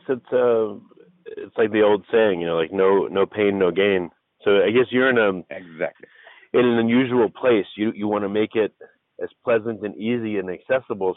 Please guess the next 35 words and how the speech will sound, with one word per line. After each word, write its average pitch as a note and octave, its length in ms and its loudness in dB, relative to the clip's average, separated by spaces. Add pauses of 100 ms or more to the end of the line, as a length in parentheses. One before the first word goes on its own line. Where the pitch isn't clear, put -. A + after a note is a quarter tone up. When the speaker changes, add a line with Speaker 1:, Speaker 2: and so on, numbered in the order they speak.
Speaker 1:
possible, E2 640 -6
but A2 300 2 (460)
you G2 80 -6
don't G2+ 140 -2
wanna G#2 160 -2
make G2 200 -2
it F2 200 -6
too C3+ 120 -2
nice F#2+ 280 -2 (380)
where, F2 340 -2
um, D#2 360 -6 (100)
it's - 220 -14
just, F2+ 160 -14 (400)
you G2+ 80 -6
know, F#2 100 0
there's F2 200 -4
no F#2+ 160 0
effort G2+ 340 -2
involved, D#2+ 420 -2
because E2+ 260 -10
then E2+ 140 -6
I E2 80 -4
guess F2 240 -2
there F2+ 80 -2
will E2+ 80 -2
be E2 100 -8
no E2 180 -6
growth, F#2 380 0
right? D#2+ 200 -6 (440)
Speaker 2:
You - 120 -16
got E2+ 220 -4
it D#2+ 140 -10
right. D#2+ 300 -6
Exactly F2+ 480 -6
that. C#2+ 180 -10